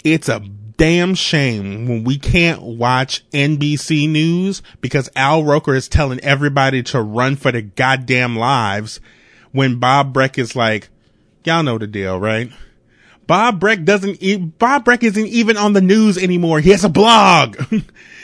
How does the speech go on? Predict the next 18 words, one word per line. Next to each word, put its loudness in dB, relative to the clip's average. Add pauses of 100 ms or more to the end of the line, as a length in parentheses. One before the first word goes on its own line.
He 4
retired 4
and 0
he 4
has 2
a 2
blog. 2 (880)
And 4
we 4
trust 0
him 2
more 2
than 2
we 2
trust 0
Al 2
fucking 0
Roker. 2